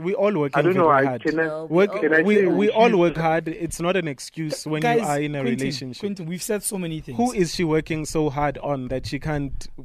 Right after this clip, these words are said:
Speaker 1: uh, perform at home?
Speaker 4: N-, I, I, I don't think
Speaker 2: Yeah.
Speaker 4: that's a fair question to ask Quentin.
Speaker 3: Wait.
Speaker 2: You can say
Speaker 3: What
Speaker 2: that
Speaker 3: just
Speaker 2: again.
Speaker 3: happened?
Speaker 2: Mm.
Speaker 4: Uh, uh, she laughed. He laughed.
Speaker 3: Oh.
Speaker 4: But Quentin, oh, pause, guys. Oh.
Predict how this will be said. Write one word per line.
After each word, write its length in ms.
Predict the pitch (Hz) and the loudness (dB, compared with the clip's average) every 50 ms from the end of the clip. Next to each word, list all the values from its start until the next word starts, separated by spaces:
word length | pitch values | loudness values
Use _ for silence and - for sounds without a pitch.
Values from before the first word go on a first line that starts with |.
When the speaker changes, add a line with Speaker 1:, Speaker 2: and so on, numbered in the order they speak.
| - - - | -16 -10 -8
Speaker 1:
uh, 320 | 143 139 139 135 135 131 113 | -4 -2 -2 -2 -2 -4 -4
perform 400 | - 147 139 127 - 147 139 139 131 | -4 -4 -4 -2 0 0 0 0 -2
at 100 | 123 123 | -6 -6
home? 280 | 123 127 117 101 104 - _ - - - _ _ _ _ _ _ _ _ _ _ _ _ _ _ _ _ _ _ | -8 -8 -8 -10 -14 -18 _ -20 -20 -20 _ _ _ _ _ _ _ _ _ _ _ _ _ _ _ _ _ _
Speaker 4:
N-, 340 | 143 143 147 151 156 156 160 - - | -8 -6 -4 -2 -2 -2 -4 -6 -8
I, 140 | - - - - - - _ - | -14 -16 -16 -18 -20 -20 _ -16
I, 80 | 151 - - | -14 -10 -8
I 60 | 143 | -6
don't 180 | 143 156 170 185 | -2 -2 0 4
think 120 | - 151 147 | 6 6 8
Speaker 2:
Yeah. 60 | 156 | 6
Speaker 4:
that's 120 | - 151 | 6 2
a 60 | 156 | -2
fair 180 | - - 156 147 | -2 -4 -4 -6
question 400 | - - 139 135 - - 139 131 | -4 -4 -4 -4 -4 -4 -6 -6
to 60 | 123 95 | -6 -4
ask 220 | 98 98 98 101 | -4 -4 -4 -6
Quentin. 340 | 104 143 151 - - 175 208 - _ _ _ _ _ _ | -6 -8 -8 -8 -10 -12 -14 -16 _ _ _ _ _ _
Speaker 3:
Wait. 240 | 180 196 214 208 202 _ _ _ _ - | -10 -8 -8 -8 -10 _ _ _ _ -6
Speaker 2:
You 100 | 151 139 | -4 0
can 180 | - 175 156 165 | 2 0 2 2
say 80 | - 180 | 4 4
Speaker 3:
What 160 | 196 262 302 | 6 6 4
Speaker 2:
that 80 | 127 - | 4 2
Speaker 3:
just 100 | 311 - | -2 -4
Speaker 2:
again. 140 | - 294 349 | -4 -6 -6
Speaker 3:
happened? 360 | 349 392 - 156 135 135 123 | -8 -12 -12 -12 -12 -12 -12
Speaker 2:
Mm. 40 | - | -14
Speaker 4:
Uh, 60 | - - - | -16 -16 -16
uh, 220 | - - _ - - | -18 -18 _ -18 -16
she 160 | - - 127 | -14 -12 -10
laughed. 260 | 127 131 120 110 - _ - | -10 -10 -10 -12 -16 _ -14
He 80 | 143 | -12
laughed. 340 | 139 139 131 117 - _ _ _ _ _ _ _ 185 | -10 -10 -10 -12 -14 _ _ _ _ _ _ _ 4
Speaker 3:
Oh. 600 | 196 214 226 240 240 220 190 156 143 139 151 170 180 | 6 6 6 6 6 4 4 2 0 -2 -6 -10 -4
Speaker 4:
But 220 | 170 196 - - _ _ _ _ - | -4 -4 -4 -4 _ _ _ _ -6
Quentin, 420 | - 220 220 202 - 180 123 113 113 _ _ - | -4 -2 -2 -2 -4 -8 -10 -10 -12 _ _ -6
oh, 360 | 175 185 175 156 135 120 120 _ _ _ _ - | -4 -2 -2 -2 -4 -8 -12 _ _ _ _ 4
pause, 260 | - 165 156 143 127 | 4 6 6 4 0
guys. 380 | 120 131 123 117 113 113 - - - | -2 -6 -10 -10 -10 -12 -14 -14 -12
Oh. 220 | 139 127 120 - | -12 -12 -12 -12